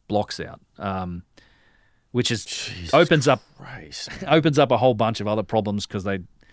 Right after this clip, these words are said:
Speaker 1: a lot of Egyptologists don't credit the Old Kingdom Egyptians with the ability to quarry granite. It's sort of ridiculous. Um, yeah, and,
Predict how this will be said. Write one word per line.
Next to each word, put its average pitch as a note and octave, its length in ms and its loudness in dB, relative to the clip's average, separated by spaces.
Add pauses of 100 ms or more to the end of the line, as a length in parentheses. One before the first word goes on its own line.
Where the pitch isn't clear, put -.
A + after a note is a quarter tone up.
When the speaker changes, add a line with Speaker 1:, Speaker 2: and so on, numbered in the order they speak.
(260)
Speaker 1:
a G#2 60 0
lot A2+ 160 4
of G#2+ 80 2
Egyptologists G#2 640 -2
don't G#2+ 300 -2
credit G#2+ 300 -2
the G#2 100 -4
Old G2+ 200 -2
Kingdom G#2 280 -4
Egyptians G2 420 -6
with F2+ 100 -14
the F#2+ 60 -6
ability F#2 360 -6
to F2+ 60 -8
quarry F#2+ 280 -4
granite. F2 320 -8
It's F#2+ 140 -10
sort F#2 240 -10
of E2 60 -18
ridiculous. E2 520 -14
Um, F#2+ 320 -2 (840)
yeah, B2+ 340 4
and, A#2+ 300 0